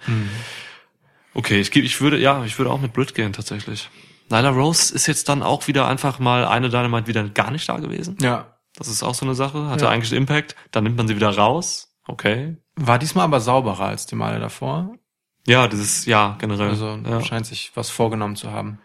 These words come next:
Speaker 2: Ähm, ich, ja, ich wünsch mir noch ein Match von Darby Allin, aber ich seh's grad nicht.
Speaker 1: Nee, ne, der hatte ja sein Rematch gegen Cody Rhodes.
Speaker 2: Ja.
Speaker 1: Sehr schnell und dann auch irgendwie unglamourös.
Speaker 2: Gutes Match aber.
Speaker 1: Ja, ja,
Speaker 2: Ja.
Speaker 1: voll, voll. Aber mit ihm,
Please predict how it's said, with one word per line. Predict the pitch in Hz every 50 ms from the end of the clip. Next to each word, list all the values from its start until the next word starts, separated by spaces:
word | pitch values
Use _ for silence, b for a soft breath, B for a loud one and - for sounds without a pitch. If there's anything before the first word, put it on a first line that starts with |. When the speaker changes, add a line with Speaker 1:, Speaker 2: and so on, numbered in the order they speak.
| _ B B B B B B B B B
Speaker 2:
Ähm, | - 127 127 131 131 131 127 -
ich, | - - - - - - - _ -
ja, | - B B B B B B B -
ich | - -
wünsch | 143 147 - -
mir | 156
noch | 143 139 -
ein | 135
Match | 127 139 156 - -
von | - - 143 127
Darby | 127 113 143 147 -
Allin, | - 160 170 170 143 117
aber | 110 107 110 110
ich | 107 -
seh's | - - 143 -
grad | - - - - -
nicht. | - - - - - - - _ _ _ _ _ _ _ - - -
Speaker 1:
Nee, | 143 147 170 156
ne, | 117 123 139
der | 135 107
hatte | 110 120 135
ja | 127 120 113
sein | 110 113 113 110 110 107 107
Rematch | 104 120 135 135 127 123 - -
gegen | - 127 120 117 117 117 110
Cody | - 117 110 110 110
Rhodes. | 110 113 120 143 170 - -
Speaker 2:
Ja. | 64 64 62 - - - - - _ _ _ _ _ _ - - _ - - - _ _ _ - 135
Speaker 1:
Sehr | 123 117 107 104
schnell | - - 117 110 107 113 120 135 143 147 156 160 214 190
und | 147 117 107 107 101 - - -
dann | 104 101 104
auch | 101 95 -
irgendwie | - 120 110 107 101 113
unglamourös. | - 127 123 131 127 127 123 123 127 123 117 113 120 127 139 156 - - - - _ - - -
Speaker 2:
Gutes | - 127 123 101
Match | 113 110 117 117 - -
aber. | - 175 - - 135 - _ -
Speaker 1:
Ja, | 123 110 107
ja, | 120
Speaker 2:
Ja. | 123 104 - - _ _ -
Speaker 1:
voll, | - - 127 117 110 113 113
voll. | - - - - - - - _ _
Aber | - 135 107 107 101
mit | 104 110 - 131 120 110 104 - -
ihm, | 160 135 123 117 104 101 104 -